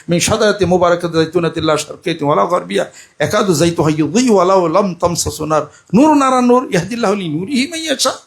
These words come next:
কোরআন তাফসীর করেন। পারবে কেউ? এখানে আলেম ওলামা আছে, পারবেন? আপনাদের উস্তাদ পারবেন? বাংলাদেশে আরো বড় বড় মাল্লা পারবেন? আর ওই হাদিসের ব্যাখ্যা পারবেন? ওটাও পারবেন না, এটাও পারবেন না। তাহলে কি?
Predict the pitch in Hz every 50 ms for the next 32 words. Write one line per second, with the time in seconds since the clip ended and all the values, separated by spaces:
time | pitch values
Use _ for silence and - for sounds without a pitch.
0 | _ _ _ _ _ _ _ _ _ _ _ _ _ _ _ _ 180 202 233 240
1 | 185 262 247 233 240 - 262 226 - 240 214 202 196 175 156 135 117 - - -
2 | - - - - - - - - - - _ - - - - - - 190 208 214
3 | 214 233 233 233 247 226 190 147 95 - - _ _ _ _ _ _ _ _ _
4 | _ _ _ _ _ _ - 196 202 226 226 220 226 226 220 226 220 214 208 196
5 | 185 160 190 196 214 220 220 233 240 220 170 120 - - _ _ _ _ _ _
6 | _ _ _ _ _ _ - 196 214 - 226 226 247 247 240 - - 254 233 220
7 | - 233 233 233 233 226 196 151 117 101 - _ _ _ _ _ _ _ _ _
8 | _ _ _ _ _ _ _ _ _ _ _ - 175 220 226 214 190 202 220 220
9 | 226 226 226 226 226 226 220 226 226 233 226 220 220 208 214 226 226 226 226 208
10 | 160 139 - _ _ _ _ - 190 214 233 233 165 220 226 226 185 233 226 220
11 | 233 226 - 208 240 240 240 233 226 208 175 147 139 - _ _ _ _ _ -
12 | - 226 226 233 233 233 233 233 240 233 226 220 208 190 180 175 165 147 139 135
13 | 123 123 117 104 - - _ _ _ _ _ _ _ _ _ _ _ _ _ _
14 | _ _ _ _ _ _ - 180 196 202 165 - 147 135 110 107